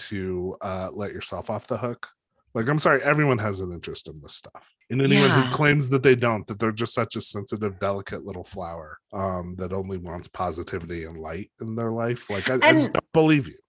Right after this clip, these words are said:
Speaker 1: I don't
Speaker 2: Well,
Speaker 1: think
Speaker 2: and the thing is, is, like, there might be people that are like, "I'm sorry,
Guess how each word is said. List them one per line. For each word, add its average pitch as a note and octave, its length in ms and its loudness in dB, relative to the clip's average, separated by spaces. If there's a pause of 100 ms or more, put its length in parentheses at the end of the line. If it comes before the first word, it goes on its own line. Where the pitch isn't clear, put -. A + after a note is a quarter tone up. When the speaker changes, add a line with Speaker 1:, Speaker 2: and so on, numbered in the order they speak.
(100)
Speaker 1:
I A#3 100 -2
don't B3+ 120 8
Speaker 2:
Well, F4+ 160 12
Speaker 1:
think D4 100 10
Speaker 2:
and F#4 80 6
the G4 80 8
thing A4+ 280 6
is, G4 140 6
is, D4+ 160 6
like, C#4 160 6
there F4 140 6
might E4+ 180 6
be E4 120 10
people G3+ 260 2
that F#3 140 6
are F#3 100 8
like, D#3+ 320 4
"I'm F#3+ 360 6
sorry, E3 520 2